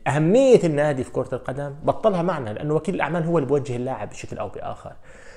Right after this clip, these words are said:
فبتخوف على شكل كرة قدم جديدة، بس بنفس الوقت مثال كويس، لأن هم هذا مينديز عمل نفس التجربة مع موناكو زمان، بس الفرق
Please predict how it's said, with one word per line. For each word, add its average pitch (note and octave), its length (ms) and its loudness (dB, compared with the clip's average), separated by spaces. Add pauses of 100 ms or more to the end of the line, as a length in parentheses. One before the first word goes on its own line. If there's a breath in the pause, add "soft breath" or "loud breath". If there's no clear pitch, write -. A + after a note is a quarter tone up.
فبتخوف - 1300 6 (180)
على C#3 160 4
شكل E3 200 0
كرة D#3 160 2
قدم C#3 260 4
جديدة، E3+ 380 0 (340 loud breath)
بس D4+ 280 10
بنفس G#3+ 200 2
الوقت A3+ 300 4
مثال A#3+ 220 2
كويس، A#3+ 340 8
لأن D3+ 120 2
هم G#3+ 260 2
هذا A3 200 4
مينديز G#3 320 6
عمل G3+ 180 4
نفس G#3 160 0
التجربة F3+ 340 2
مع D3+ 100 0
موناكو E3+ 400 2
زمان، C3+ 420 0
بس - 140 0
الفرق C#4+ 440 4